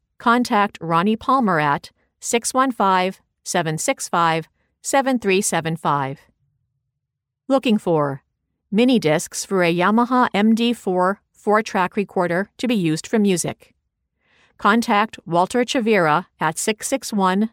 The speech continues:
seven four eight, seven two four nine. Looking for. I'm looking for a Packmate,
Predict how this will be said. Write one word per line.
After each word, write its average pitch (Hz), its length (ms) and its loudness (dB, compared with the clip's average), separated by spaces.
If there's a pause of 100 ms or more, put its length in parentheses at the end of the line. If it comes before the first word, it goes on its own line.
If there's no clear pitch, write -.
seven 185 380 -2
four 220 240 -2
eight, 180 320 -4 (180)
seven 247 360 0
two 208 220 0
four 156 220 -4
nine. 160 420 -2 (1200)
Looking 269 280 0
for. 151 460 -2 (580)
I'm 269 180 2
looking 262 280 2
for 208 200 2
a 170 100 2
Packmate, 170 720 -4